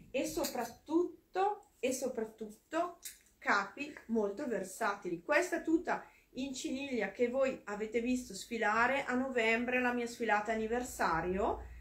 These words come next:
ne ho due pezzi e sono in saldo, color ottagno, luna di seta Made in Italy, meravigliosa, in ciniglia, tutto Made in Italy, sia il tessuto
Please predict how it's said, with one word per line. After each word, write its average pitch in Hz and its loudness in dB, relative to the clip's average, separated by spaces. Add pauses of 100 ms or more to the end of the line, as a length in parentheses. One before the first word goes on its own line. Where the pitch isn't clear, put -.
ne 277 0
ho 302 4
due 359 6
pezzi 247 0
e 453 -2
sono 247 -4
in 262 -2
saldo, 156 -6
color 185 0
ottagno, 269 -2 (200)
luna 294 2
di 233 -2
seta 233 2
Made 185 -2
in 311 2
Italy, 226 -2 (800)
meravigliosa, 240 2
in 220 -4
ciniglia, 240 0 (120)
tutto 381 8
Made 302 2
in 254 2
Italy, 190 0
sia 254 4
il 247 -2
tessuto 330 0